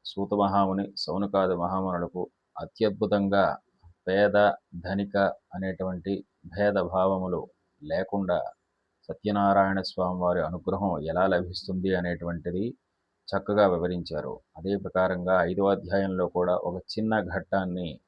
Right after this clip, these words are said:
మనకి చెప్పుకొస్తున్నారు. అది ఏమిటి అంటే, పూర్వకాలంలో తుంగధ్వజుడు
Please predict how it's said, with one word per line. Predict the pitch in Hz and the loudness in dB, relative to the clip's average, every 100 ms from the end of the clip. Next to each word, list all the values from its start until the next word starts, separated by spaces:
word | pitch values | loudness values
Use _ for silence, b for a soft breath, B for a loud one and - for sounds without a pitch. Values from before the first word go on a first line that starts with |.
| _ 85 | _ -16
మనకి | 80 101 120 - _ _ _ - | -12 -10 -10 -12 _ _ _ -10
చెప్పుకొస్తున్నారు. | 85 - 80 - - 78 - - - | -10 -6 -8 -8 -12 -10 -10 -14 -16
అది | 82 82 | -10 -6
ఏమిటి | 90 95 95 | -6 -4 -2
అంటే, | 92 87 107 104 _ _ _ - | -2 2 2 0 _ _ _ 0
పూర్వకాలంలో | 104 117 113 110 107 107 107 113 117 - _ | 8 8 10 10 8 8 6 6 6 0 _
తుంగధ్వజుడు | 107 113 113 101 104 101 98 101 | -2 4 4 4 0 2 4 2